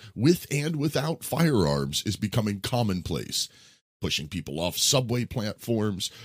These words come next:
random attacks on the streets, fights on airplanes,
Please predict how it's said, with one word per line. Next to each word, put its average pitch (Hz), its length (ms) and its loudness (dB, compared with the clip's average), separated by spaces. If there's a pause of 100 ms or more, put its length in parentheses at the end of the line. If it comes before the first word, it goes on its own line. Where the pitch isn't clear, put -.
(160)
random 98 440 0
attacks 87 440 -2
on 82 100 0
the 60 80 -6
streets, 117 500 -2 (240)
fights - 460 0
on 90 240 0
airplanes, 107 680 -2